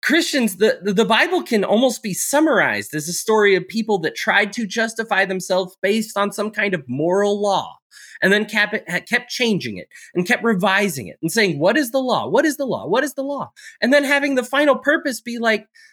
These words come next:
"The law are just these baby steps so that you guys finally develop a conscience, learn to l-, get led by the Holy Spirit." People look at the,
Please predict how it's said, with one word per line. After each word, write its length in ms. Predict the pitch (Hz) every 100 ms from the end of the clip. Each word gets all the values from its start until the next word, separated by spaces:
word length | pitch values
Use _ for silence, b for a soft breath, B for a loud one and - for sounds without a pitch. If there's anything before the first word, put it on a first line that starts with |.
| _ -
"The 100 | 240
law 280 | 269 311
are 120 | 311 226
just 240 | 220 220
these 180 | 220 156
baby 400 | 185 247 302 240
steps 440 | - 143 147 -
so 80 | 190
that 140 | 175 165
you 120 | 233
guys 260 | 254 233 -
finally 360 | 214 226 220
develop 400 | 202 180 202 196
a 60 | 190
conscience, 880 | - - 262 339 339 107 175 - - B B -
learn 320 | 156 285 349
to 140 | 311 277
l-, 300 | 175 147 -
get 240 | - 247 165
led 320 | 160 247 226
by 160 | 226 202
the 120 | 175
Holy 300 | 185 190 156
Spirit." 560 | - - 294 330 - _ _ _ B B B _
People 280 | 269 320 320
look 220 | 202 226
at 140 | 220 160
the, 380 | 165 135 120